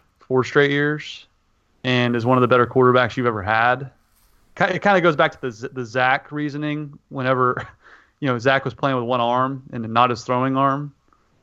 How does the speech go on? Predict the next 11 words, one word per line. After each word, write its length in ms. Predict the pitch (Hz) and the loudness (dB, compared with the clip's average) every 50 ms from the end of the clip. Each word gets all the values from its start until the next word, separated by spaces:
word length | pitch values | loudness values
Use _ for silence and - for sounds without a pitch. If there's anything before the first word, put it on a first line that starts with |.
| _ _ _ _ - | _ _ _ _ -4
uh, 240 | - 127 120 117 117 120 | 0 2 4 4 4 4
and 100 | 123 123 | 2 0
they 80 | 123 | 0
wouldn't 320 | 120 120 127 123 123 120 117 | 2 2 2 2 2 -2 0
put 140 | - 131 123 | 2 4 4
in 120 | 123 117 113 | 4 2 2
Weeden, 460 | 117 120 120 120 127 127 127 127 123 - _ - | 0 0 0 0 0 -2 -2 -4 -6 -12 _ -4
just 360 | 131 123 - - _ _ _ | -4 -4 -4 -4 _ _ _
the 100 | - 123 | 0 2
loyalty 460 | 113 113 120 120 117 120 117 - 131 | 4 6 6 6 6 4 2 0 -6
factor. 680 | 113 - 123 120 120 117 120 - 123 120 120 117 120 | -2 0 0 0 0 -2 -4 -4 -4 -4 -4 -6 -10